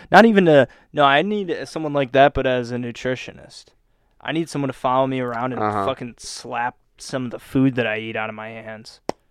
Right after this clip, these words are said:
Speaker 2: Just slap some better food into my hands.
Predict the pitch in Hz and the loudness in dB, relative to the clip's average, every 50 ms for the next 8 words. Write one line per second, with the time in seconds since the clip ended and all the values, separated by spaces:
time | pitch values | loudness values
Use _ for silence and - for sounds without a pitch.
0 | _ _ _ _ - - 139 - - - 180 185 196 196 - 190 175 143 117 - | _ _ _ _ -12 -6 -4 -4 -4 0 0 0 0 2 0 0 0 0 -2 -2
1 | _ 110 117 147 185 175 - - 113 101 95 92 98 95 98 98 95 95 95 95 | _ 4 6 6 6 4 2 0 -6 -8 -6 -6 -8 -8 -8 -8 -8 -6 -6 -6
2 | 98 101 95 92 92 90 95 92 - - | -6 -6 -6 -6 -8 -8 -10 -12 -14 -18